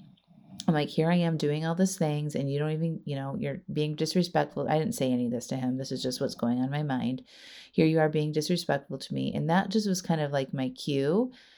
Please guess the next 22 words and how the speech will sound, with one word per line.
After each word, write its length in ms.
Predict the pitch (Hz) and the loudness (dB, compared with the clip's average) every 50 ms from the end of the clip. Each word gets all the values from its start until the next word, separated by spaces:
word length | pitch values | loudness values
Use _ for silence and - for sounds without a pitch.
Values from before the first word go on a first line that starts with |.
| - - _ _ _ _ - | -20 -20 _ _ _ _ -4
my 140 | 170 160 151 | 0 0 2
internal 500 | 139 143 143 151 151 - 175 185 196 190 | 2 2 0 0 2 4 4 6 6 4
cue 560 | 196 - 196 160 127 123 127 156 185 190 - _ _ _ _ _ | 4 2 2 2 4 2 2 2 0 0 -2 _ _ _ _ _
that 440 | - 156 151 143 139 131 - - - - - | -6 0 2 2 2 2 0 -2 -8 -4 2
this 260 | 160 160 156 160 - | 4 4 4 6 6
has 260 | 180 151 139 - - - | 6 6 6 4 2 -4
to 120 | - 127 | -4 -4
change. 580 | - - - - - - - - - - - - _ _ | -2 -2 -4 -2 -2 -4 -6 -6 -8 -10 -12 -18 _ _
And 400 | - 156 151 147 139 139 139 131 - - - - _ - - | 0 2 2 2 2 0 0 -2 -4 -6 -10 -12 _ 0 4
I 200 | 175 190 233 247 | 6 8 10 10
knew 340 | 220 180 147 139 147 175 185 | 10 8 8 4 2 2 4
that 160 | 226 214 214 | 4 4 4
it 100 | 208 202 | 4 2
had 220 | 202 208 208 202 | 2 2 4 4
to 80 | 214 214 | 4 2
change, 400 | 208 - 208 202 214 208 190 175 | 4 4 4 6 6 4 4 4
but 60 | 175 | 4
I 140 | 165 185 190 | 4 6 4
didn't 200 | 180 - - 143 | 4 4 2 -2
really 240 | 156 156 151 143 139 | -2 -2 -2 -2 -2
know 180 | 143 135 131 | -2 -2 -2
how. 520 | 131 - - 127 117 120 135 220 240 240 | -2 -2 0 0 0 2 4 4 4 2